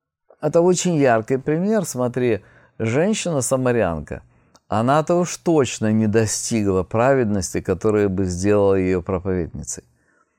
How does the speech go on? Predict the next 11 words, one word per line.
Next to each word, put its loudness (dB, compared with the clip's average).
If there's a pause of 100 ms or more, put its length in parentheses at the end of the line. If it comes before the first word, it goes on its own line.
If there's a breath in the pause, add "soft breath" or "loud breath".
(280)
Абсолютно. 0
Да, 2
она 2
и 2
не 0
была 2
проповедницей. -8 (720 soft breath)
Но -2
что 2
она 2
сделала? -2